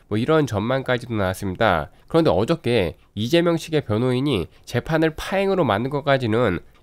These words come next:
본인들의 전략대로 했는지는 모르겠으나, 이 과정에서 이화영 측의 변호인이 결정적인 실수를 했다라는 지적이 나오고 있는데요.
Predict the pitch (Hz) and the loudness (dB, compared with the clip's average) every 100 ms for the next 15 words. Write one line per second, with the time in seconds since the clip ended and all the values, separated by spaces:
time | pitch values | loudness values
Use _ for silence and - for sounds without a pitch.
0 | 110 135 160 170 165 147 113 151 151 143 | -2 4 4 4 2 2 2 2 2 0
1 | 156 156 156 151 101 98 117 - 139 135 | 2 0 0 0 0 0 0 0 2 2
2 | 82 - _ - 135 - 156 147 147 139 | 2 -2 _ -4 -2 0 0 2 2 2
3 | 156 87 - _ 104 147 165 165 - 151 | 2 2 -2 _ 2 4 4 2 0 -2
4 | 143 104 113 151 147 110 123 85 - _ | 0 0 2 2 2 2 0 -2 -6 _
5 | - 104 107 170 175 165 160 151 165 151 | -6 -4 2 2 2 2 0 0 -4 -4
6 | 139 139 131 127 120 113 - 113 107 92 | -4 -2 0 2 0 -2 -4 -2 0 -2
7 | 92 98 90 92 139 117 73 | -2 -2 -2 0 4 4 2